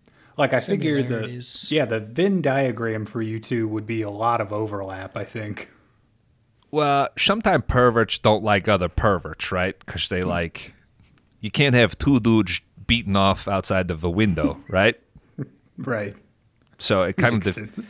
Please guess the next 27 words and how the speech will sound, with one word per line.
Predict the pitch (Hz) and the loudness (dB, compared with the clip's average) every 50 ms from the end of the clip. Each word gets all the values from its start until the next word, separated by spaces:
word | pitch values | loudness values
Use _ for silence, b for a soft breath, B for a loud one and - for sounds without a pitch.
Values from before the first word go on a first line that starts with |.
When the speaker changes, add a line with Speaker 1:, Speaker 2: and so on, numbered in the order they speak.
| - - - | -20 -12 -10
Speaker 3:
it | - - | -8 -2
kinda | - 139 135 131 113 | 0 2 2 2 2
defeats | 95 101 92 - 135 127 - - | 2 0 2 2 2 2 2 2
the | - 110 | 0 2
whole | - 117 110 | 2 2 2
purpose. | 92 - - 135 135 117 - - 92 87 - - | 2 2 4 4 4 4 2 0 0 0 0 -2
Like, | 95 90 92 90 | 0 0 0 2
I'm | 101 107 107 104 | 2 2 4 4
here | 107 110 104 98 | 4 4 4 4
watching | 92 98 101 107 110 - - 104 90 82 | 4 4 4 4 4 2 -2 -4 -6 -2
this. | 87 104 127 127 110 98 - - - - b b b b b b b b - | 2 4 6 6 6 4 2 -2 -6 -8 b b b b b b b b -6
If | 113 92 90 | -4 0 2
there's | 110 107 95 92 | 2 2 4 2
another | 95 95 110 110 104 110 | 2 4 4 4 4 2
guy | 95 104 104 98 | 2 2 2 2
beating | 87 85 110 113 101 107 104 | 4 2 2 2 4 4 4
off | 107 104 95 85 | 6 4 4 4
next | 95 98 110 127 - - - - | 4 4 4 4 2 0 -4 -2
to | 101 | 0
me, | 90 90 87 | 0 2 2
now | 90 92 98 101 | 2 4 2 2
I'm | 95 90 - - _ _ _ - 98 | 2 0 -4 -8 _ _ _ -12 -4
listening | 95 98 107 113 - - - 104 101 95 | 0 2 2 4 2 2 0 0 0 0
to | - - 101 | -2 -2 -2
him | 87 87 110 113 107 95 | 0 2 2 4 4 2
beating | 90 104 104 104 - 90 87 | 2 0 -2 -2 -2 0 2
off. | 92 104 101 69 | 2 2 0 -2